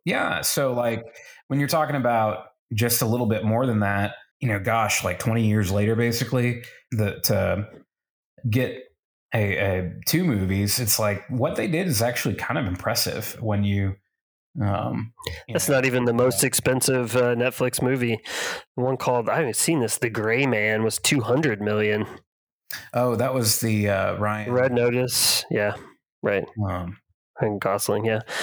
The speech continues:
Speaker 2: And then
Speaker 1: Gosling.
Speaker 2: Red Notice was also two hundred million. Man, yeah, there's a bunch that were more expensive.
Speaker 1: Um, yeah. And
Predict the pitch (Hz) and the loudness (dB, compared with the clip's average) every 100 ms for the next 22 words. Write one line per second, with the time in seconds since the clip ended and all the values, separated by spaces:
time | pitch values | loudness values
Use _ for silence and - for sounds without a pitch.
0 | - - 143 143 135 135 135 131 131 - | -6 -2 0 2 4 4 4 2 2 0
1 | 120 123 131 110 - 107 107 104 107 107 | 2 2 2 0 0 0 2 2 2 2
2 | 104 165 147 104 131 131 131 135 113 143 | 2 2 2 0 2 2 2 0 0 0
3 | - 104 104 110 110 107 - 107 117 110 | 0 0 2 2 0 0 -2 0 0 0
4 | - - - _ _ - 104 90 90 90 | -2 -4 -12 _ _ -2 -2 0 -2 -2
5 | 98 - - - _ 131 139 101 - - | -6 -10 -20 -20 _ -2 0 -2 -4 -2
6 | 127 117 107 - | 0 2 0 -4